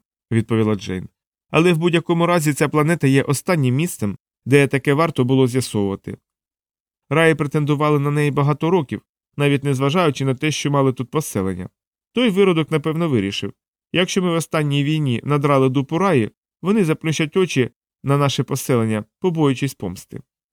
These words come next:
А десять днів тому розвідувальний супутник, який ми встановили на орбіті планети, був збитий із борту того самого крейсера раї, з яким ми щойно розібралися. Ось чому ми тут». «Повний бардак», пробурмотів Джаред.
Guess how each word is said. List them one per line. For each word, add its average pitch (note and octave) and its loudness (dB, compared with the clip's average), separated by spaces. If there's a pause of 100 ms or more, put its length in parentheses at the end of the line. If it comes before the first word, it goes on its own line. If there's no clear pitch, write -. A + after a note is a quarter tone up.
(140)
А C3+ 2
десять D#3+ 0
днів D#3+ -2
тому G3 2
розвідувальний D3 0
супутник, D3 -6 (220)
який C#3 0
ми C#3+ 0
встановили C3 0
на C3+ 0
орбіті C3 -2
планети, A2 -4 (340)
був G#3 2
збитий C#3 2
із C#3+ -2
борту F3 -2 (180)
того E3+ 0
самого D3 0
крейсера C#3+ 0
раї, D3+ 0 (260)
з B2 -4
яким D#3+ 0
ми C#3+ 0
щойно C3 0
розібралися. G2+ -2 (420)
Ось G3 2
чому C#3 -2
ми A#2+ -4
тут». - -14 (760)
«Повний G2 0
бардак», F2+ -8 (380)
пробурмотів A2 -2
Джаред. F#2+ -10